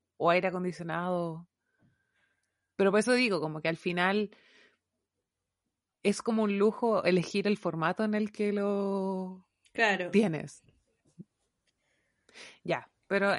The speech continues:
Speaker 2: Claro.
Speaker 1: fin, eh, es un tema complicado. Como que al final yo creo
Speaker 2: Siguiente
Speaker 1: que se
Speaker 2: punto.
Speaker 1: resume en que se,
Speaker 2: <laughs>
Speaker 1: eh, el, en, en que se adapta a las necesidades de cada persona. Siguiente electrodoméstico en competencia.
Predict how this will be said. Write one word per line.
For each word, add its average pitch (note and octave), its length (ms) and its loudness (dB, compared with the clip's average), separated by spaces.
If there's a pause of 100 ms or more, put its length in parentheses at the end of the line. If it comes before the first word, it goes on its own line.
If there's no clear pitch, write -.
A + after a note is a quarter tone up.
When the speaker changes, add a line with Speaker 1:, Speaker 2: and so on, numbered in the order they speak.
Speaker 2:
Claro. A#3 120 0
Speaker 1:
fin, D#3 380 -2
eh, B3+ 600 2
es D4+ 80 2
un B3+ 100 -10
tema C#4+ 280 -4
complicado. A3+ 420 -8
Como F3 140 -8
que F#3+ 60 -2
al G3+ 80 -2
final A3 560 -2
yo F#3+ 160 2
creo G#3+ 60 2
Speaker 2:
Siguiente A3+ 340 6
Speaker 1:
que - 60 4
se - 60 -4
Speaker 2:
punto. F#3+ 140 2
Speaker 1:
resume G#3+ 340 0
en A#3 60 0
que A#3 160 4
se, G3+ 160 2
Speaker 2:
<laughs> - 80 -2
Speaker 1:
eh, F#3 260 4
el, G3+ 200 0
en, G3 260 2
en G3 140 0
que G#3 100 0
se F#3 400 4
adapta F3+ 500 2
a F3+ 120 4
las F#3+ 100 0
necesidades F3+ 460 0
de E3+ 80 -2
cada E3+ 200 2
persona. - 520 -6 (480)
Siguiente G#3 1080 2
electrodoméstico F#3 1080 2
en E3+ 160 0
competencia. D#3 880 -2